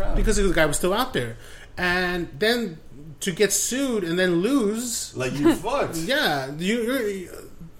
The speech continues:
Speaker 2: go out there, do your fucking job.
Speaker 1: But, yes, dude, it, so they were just, it was so bad that they were pressured. They were like, "I mean, we gotta get this thing com-,
Speaker 2: Right.
Speaker 1: like, closed."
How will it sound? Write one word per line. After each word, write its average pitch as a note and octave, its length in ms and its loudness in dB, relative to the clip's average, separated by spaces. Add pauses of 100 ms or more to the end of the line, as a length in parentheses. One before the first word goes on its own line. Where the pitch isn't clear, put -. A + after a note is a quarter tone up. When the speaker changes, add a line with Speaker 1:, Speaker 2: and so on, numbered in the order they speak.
(280)
Speaker 2:
go A#3+ 120 -6
out C4+ 200 -2
there, B3 100 0
do A#3 100 0
your A#3 100 -4
fucking F3+ 260 2
job. A#2 240 -4 (120)
Speaker 1:
But, - 200 -6 (560)
yes, B2 460 2
dude, B2 220 -4 (140)
it, G2 120 -12 (220)
so C3+ 260 6
they A#2+ 120 4
were B2+ 140 4
just, C3+ 260 -2
it A#2+ 140 0
was A#2 160 -4
so B2 160 -2
bad A2 260 -2
that G#2 140 -6
they A2 80 -6
were G2+ 100 -6
pressured. G#2+ 400 -6
They A2 60 -8
were G#2+ 80 -8
like, G2 160 -8
"I - 20 -12
mean, G2 160 -14
we A2+ 120 -10
gotta A#2 220 -8
get A2+ 160 -8
this G#2 220 -12
thing G#2+ 400 -10
com-, A2+ 180 -10
Speaker 2:
Right. C3 180 0
Speaker 1:
like, F#2+ 120 -6
closed." A2+ 520 -4